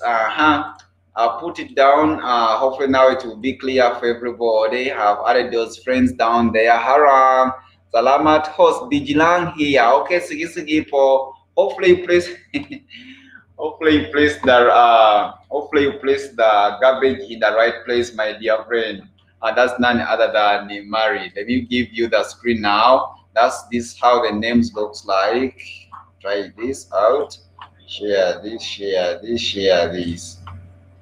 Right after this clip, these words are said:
Share this, share this, share this, share this, share this. Okay, full screen.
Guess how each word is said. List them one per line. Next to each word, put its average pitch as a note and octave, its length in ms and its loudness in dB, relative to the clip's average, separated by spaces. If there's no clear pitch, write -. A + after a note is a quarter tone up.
Share F#2+ 500 4
this, G2+ 200 -2
share G2 420 2
this, F#2+ 240 -10
share F#2 480 0
this, F2 220 -8
share A2+ 400 2
this, A2 180 -4
share F#2 380 2
this. F2+ 240 -6
Okay, A2 320 -4
full A2+ 200 -2
screen. G#2 560 0